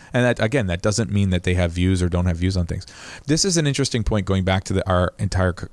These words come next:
conversation about the ability to have conversations or not. Um, I'm studying, uh, in my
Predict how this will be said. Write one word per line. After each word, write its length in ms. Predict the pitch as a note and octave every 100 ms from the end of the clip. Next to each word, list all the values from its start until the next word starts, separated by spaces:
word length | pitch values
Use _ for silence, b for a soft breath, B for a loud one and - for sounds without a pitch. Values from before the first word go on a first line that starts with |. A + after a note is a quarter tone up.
| - -
conversation 600 | G2+ F#2+ F#2 G2 - F#2
about 400 | E2+ F2+ F#2 -
the 80 | F2+
ability 440 | E2 F#2+ G#2 G2+
to 80 | F2+
have 200 | F#2 F#2
conversations 640 | G2 G2 F#2+ G2 G#2+ G2
or 80 | F2
not. 360 | E2 E2 F#2 - - - - - - - - - - - - B B B B B
Um, 260 | F2+ E2 E2
I'm 340 | F#2+ F#2 F2+ - _ _ _ -
studying, 920 | - - A2+ A2+ G#2 F2+ F2 E2 F2 - _ -
uh, 480 | E2+ E2 D#2+ E2+ F2+ - - _ _ _ _
in 160 | G#2 F#2+
my 320 | F2 E2+ F2